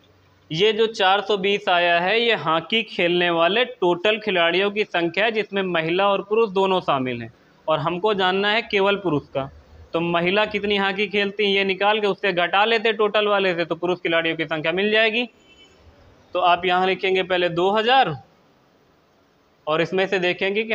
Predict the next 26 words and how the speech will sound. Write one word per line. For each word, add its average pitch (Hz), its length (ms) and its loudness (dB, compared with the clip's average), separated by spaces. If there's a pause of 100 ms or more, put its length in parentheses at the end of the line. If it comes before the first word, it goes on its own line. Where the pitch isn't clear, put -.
हॉकी 160 380 -2
खेलने 170 360 -2
वाली 165 260 2
महिला 180 320 0
खिलाड़ी 190 320 0
कितना 190 300 -4
percent 208 340 -2
है, 220 80 -2
पन्द्रह 151 320 -2
परसेंट। 135 380 -8 (560)
तो 139 80 -6
पन्द्रह 160 300 -2
परसेंट 202 320 -2
निकाल 196 320 0
देंगे 196 220 0
इसका, 190 220 -6 (2500)
तो 165 60 -2
कितना 180 300 -2
आ 196 120 2
जाएगा, 208 380 0 (200)
तीन 160 220 0
सौ। 127 240 -10 (1400)
ये 185 200 2
चार 196 400 2
सौ 202 240 0
बीस 196 420 0